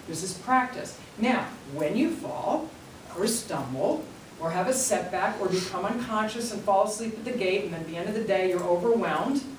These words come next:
because you weren't alert at the thoughts coming out, so you started to label them as a threat, you begin again. The most wonderful thing is to begin again. You can begin again a hundred times a day. And you did this,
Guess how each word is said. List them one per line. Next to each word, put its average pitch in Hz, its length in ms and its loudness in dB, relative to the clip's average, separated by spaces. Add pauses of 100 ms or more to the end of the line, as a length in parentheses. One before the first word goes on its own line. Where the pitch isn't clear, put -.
(100)
because 170 320 -6
you 170 60 -2
weren't 170 200 -2
alert 226 380 2 (100)
at 185 120 -4
the 190 60 0
thoughts 180 360 2
coming 220 320 -2
out, 180 260 0 (200)
so - 120 -6
you 175 120 0
started 175 360 0
to 185 120 -4
label 180 360 2
them 208 180 2
as 220 120 0
a 247 80 -4
threat, - 640 -2 (1500)
you 185 80 -4
begin 139 380 -2
again. 220 400 -2 (1080)
The 226 80 4
most 254 240 10
wonderful 269 520 2
thing - 240 -2
is - 160 -4
to 262 60 -4
begin 160 260 -4
again. 214 340 0 (480)
You 214 120 0
can 202 120 0
begin 160 260 -4
again 175 240 -4
a 233 80 0
hundred 285 220 2
times 349 200 6
a 359 40 2
day. 403 320 4 (480)
And 233 120 4
you 240 140 8
did 427 240 4
this, 262 260 2